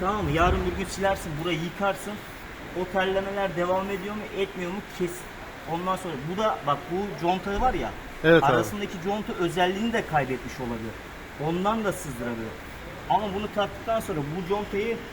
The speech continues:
Speaker 1: içerideki buharı, yağı emmo manifoldundan verecek,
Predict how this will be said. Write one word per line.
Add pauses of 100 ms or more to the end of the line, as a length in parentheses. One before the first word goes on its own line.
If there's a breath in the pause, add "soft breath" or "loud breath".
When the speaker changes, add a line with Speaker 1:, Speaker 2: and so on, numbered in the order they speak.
(400)
Speaker 1:
içerideki (140)
buharı, (840)
yağı (680)
emmo
manifoldundan
verecek,